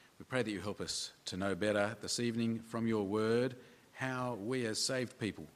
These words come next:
should respond to our world. And we pray it in Jesus' name. Amen. Just, uh, have a listen to this statistic, a s-, statistic that I heard, uh, a few years ago in men's convention.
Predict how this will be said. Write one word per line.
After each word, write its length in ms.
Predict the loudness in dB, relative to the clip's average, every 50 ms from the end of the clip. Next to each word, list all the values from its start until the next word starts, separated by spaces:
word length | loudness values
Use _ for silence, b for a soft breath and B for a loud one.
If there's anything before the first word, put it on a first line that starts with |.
| -18 -14
should 300 | -10 -8 -6 -6 -6 -6
respond 500 | -8 -8 -8 -6 -6 -6 -4 -4 -6 -8 -8 -4
to 220 | -2 0 0 0
our 120 | 0 0
world. 360 | -2 -4 -6 -6 -8 -10 -12 -18 -20 -20 -20 -20 -20 -20 _ -14
And 80 | -12 -12
we 60 | -12
pray 240 | -10 -8 -8 -8 -6
it 60 | -6
in 100 | -8 -8
Jesus' 360 | -6 -6 -8 -8 -8 -10 -10
name. 280 | -12 -12 -12 -14 -16 -18 -20 -20 -18 -18 -16 -14
Amen. 260 | -14 -14 -14 -16 -18 -20 -20 -20 -20 -20 -20 -20 -20 -20 -20 -20 -20 -20 -20 -20 -20 -20 -20 -20 -20 -20 -20 -20 -20 -20 -20 -20 -20 B B B B B B B B B
Just, 140 | -4 2 6
uh, 120 | 6 8 8
have 120 | 6 6
a 60 | 6
listen 180 | 6 4 4 2
to 80 | 4
this 160 | 4 4 4 4
statistic, 560 | 2 0 0 4 4 4 4 4 2 2 2
a 40 | 2
s-, 260 | 0 0 -4 -6 -8 -12 -14 -10
statistic 520 | -8 -6 -6 -4 0 0 2 2 2 2 4
that 100 | 6 6
I 80 | 6
heard, 320 | 8 10 10 8 8 8 6
uh, 240 | 6 6 6 4 2
a 60 | -2 -2
few 140 | 0 2
years 180 | 4 4 4 4
ago 300 | 4 4 6 6 6 6
in 420 | 4 2 2 0 0 0 0 -2 0
men's 300 | 2 4 4 4 4 2
convention. 640 | 0 0 0 0 0 0 0 0 -2 -2 -2 -4